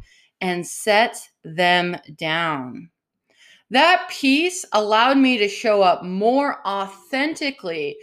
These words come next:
for folks who have very different relationships in their lives. The third reason why making peace with your boundaries is so important. When you've made peace,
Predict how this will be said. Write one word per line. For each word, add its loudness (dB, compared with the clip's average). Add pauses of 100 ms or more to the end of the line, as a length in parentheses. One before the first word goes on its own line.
(300)
for -2
folks 2
who -2
have 0
very 0
different 0
relationships -4 (120)
in -8
their 2 (240)
lives. -10 (2000)
The -4
third -2
reason -2
why 0
making -6
peace -6
with -8
your -2
boundaries -4
is -8
so -2
important. -8 (840)
When -4
you've -2
made 2
peace, -2